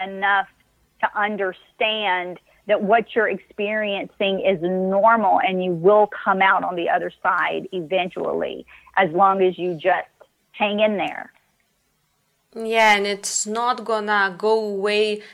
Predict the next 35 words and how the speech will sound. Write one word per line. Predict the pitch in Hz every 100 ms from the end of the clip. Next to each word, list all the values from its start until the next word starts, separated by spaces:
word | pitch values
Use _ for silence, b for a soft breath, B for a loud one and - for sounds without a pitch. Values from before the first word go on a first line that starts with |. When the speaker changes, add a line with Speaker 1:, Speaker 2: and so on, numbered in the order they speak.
| -
Speaker 2:
necessarily | 202 202 190 208 196 202 196
in | 190 185
one | 202 202 196
time. | 214 185 170 180 180
Sometimes | - 226 233 247 262
it | 262
needs | 269 262 - -
eighteen | 247 - 311 311
times. | - 196 180 185 - - b b b b _
Sometimes | - - 160 196 208 247 277
it | 269
Speaker 1:
Right. | -
Speaker 2:
needs | - - 240
one | 262 262
hundred | 262 359 349 254 233
eighteen | 220 202 226 196
times, | 208 175 185 185 170
but | 202 220
at | - 254 262
the | 240
end | 262 294 330 247
Speaker 1:
<laughs> | 233
Speaker 2:
it | 262
will | 240 269 233
go, | 240 262 233 220 220 - 466 392
it | -
will | 277 311 196
b-, | 220 202
get, | 240 247 247 -
like, | 214 196 196 -
at | 226 269
least | 285 269 -
easier | 269 262 208 202 180
for | - 196
sure. | - 240 214 185